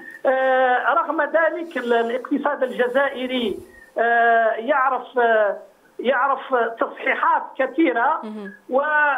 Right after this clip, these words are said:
Speaker 1: ودليل ذلك هذه الأغلفة المالية المرصودة ل-، ل-، ل-،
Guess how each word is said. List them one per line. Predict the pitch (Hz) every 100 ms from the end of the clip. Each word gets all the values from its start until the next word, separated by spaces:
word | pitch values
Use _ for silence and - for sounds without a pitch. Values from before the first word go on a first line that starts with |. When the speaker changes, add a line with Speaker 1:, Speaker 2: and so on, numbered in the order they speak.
| 240
Speaker 1:
ودليل | 247 254 285 403 440 349
ذلك | 359 370 349
هذه | 302 392 392 320
الأغلفة | 320 359 330 339 311
المالية | 302 349 403 349 330
المرصودة | 302 302 294 370 339 285 320 339 - - - -
ل-، | 247 262 302 285 254 233
ل-، | 226 240 233 233
ل-، | 233 226 220